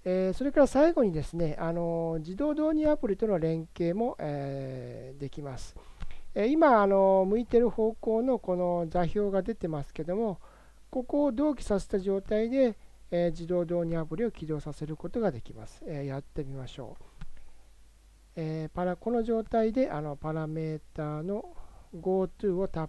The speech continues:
プしていただきますと、えー、自動導入アプリが、えー、すぐ、えー、起動して、しかももうすでに同期されている状態で起動、えー、されてますんで、え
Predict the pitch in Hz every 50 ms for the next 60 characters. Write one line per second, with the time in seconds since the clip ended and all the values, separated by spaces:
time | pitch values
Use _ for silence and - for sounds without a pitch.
0 | - - 147 131 - - - 147 135 - - 131 131 - - 151 147 151 151 -
1 | - - - 247 233 208 - - - - - - - - - - - 170 156 151
2 | 147 147 139 - 151 165 160 160 151 156 147 147 151 156 156 156 151 - - 147
3 | 139 143 156 185 220 226 - - - - - - - - 151 143 143 143 143 143
4 | - - - - - - - - - - 262 240 220 165 - - - - 143 123
5 | 120 117 - - 151 - 147 139 131 - - - 233 180 - - - 277 214 175
6 | 190 196 170 131 - 277 262 214 175 151 - 180 185 180 175 - - 196 185 180
7 | 175 - 175 175 170 165 - 170 170 175 170 - 185 185 202 214 269 247 - -
8 | 175 156 165 160 156 156 151 - - - - - - - - - - - 170 151
9 | 147 143 139 139 135 127 123 120 123 123 135 - 135 131 - 151 143 135 127 -
10 | 143 139 139 131 - - 143 131 139 151 180 196 175 - - - - - - -
11 | - - - - - - - - - - 165 151 143 139 139 135 139